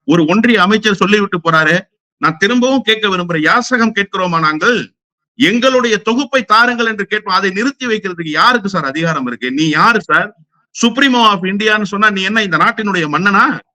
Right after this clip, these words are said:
நீ மக்களால் தேர்ந்தெடுக்கப்பட்டிருக்கிற பிரதமர் இல்லையா?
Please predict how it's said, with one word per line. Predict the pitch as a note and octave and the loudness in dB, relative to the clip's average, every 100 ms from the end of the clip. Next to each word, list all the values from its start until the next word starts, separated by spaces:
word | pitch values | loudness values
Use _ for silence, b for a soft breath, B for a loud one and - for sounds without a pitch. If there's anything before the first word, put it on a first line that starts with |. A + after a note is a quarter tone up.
| _ _ _ | _ _ _
நீ | - | 0
மக்களால் | D#3+ F3 B3 C4+ A#3+ | 2 2 2 0 0
தேர்ந்தெடுக்கப்பட்டிருக்கிற | A3 B3+ A#3+ G#3+ F#3+ F#3+ F#3+ F3 | 0 0 0 -4 -8 -10 -8 -8
பிரதமர் | F3 F3+ A#3 A3 | -6 -4 -2 -2
இல்லையா? | F3 D#3+ F#3 | -2 -2 2